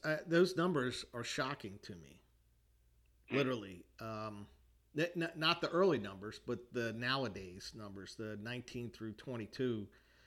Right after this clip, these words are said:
Speaker 1: It's not a novelty anymore. It's almost like a, you know, semi-frequent occurrence here. Jeez, oh man, it,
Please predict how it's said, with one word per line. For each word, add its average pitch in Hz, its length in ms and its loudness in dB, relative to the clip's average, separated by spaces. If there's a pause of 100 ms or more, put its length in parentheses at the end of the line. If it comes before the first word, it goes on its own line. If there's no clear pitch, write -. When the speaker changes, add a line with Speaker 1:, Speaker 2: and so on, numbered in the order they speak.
(200)
Speaker 1:
It's 127 220 0
not 147 180 4
a 131 80 4
novelty 117 640 -2
anymore. 87 420 -14 (1400)
It's 107 200 -6
almost 135 280 0
like 117 180 -2
a, 110 180 -4 (1080)
you 123 100 -4
know, 107 80 -4
semi-frequent 120 1080 -2 (640)
occurrence 156 500 2
here. 107 220 -2 (600)
Jeez, - 760 -2
oh 104 100 -10
man, 123 320 -2
it, 127 160 -4